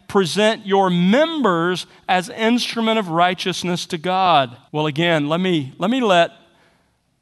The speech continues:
a great commentator, Matthew Henry, explain.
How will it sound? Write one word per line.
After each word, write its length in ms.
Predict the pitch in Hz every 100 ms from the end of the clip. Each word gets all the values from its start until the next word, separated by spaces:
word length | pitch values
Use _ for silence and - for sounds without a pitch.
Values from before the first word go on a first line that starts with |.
| -
a 60 |
great 300 | 139 160 170
commentator, 640 | 170 165 160 147 156 143
Matthew 400 | 143 151 151 147
Henry, 400 | 135 151 147 135
explain. 640 | 127 - 143 135 127 123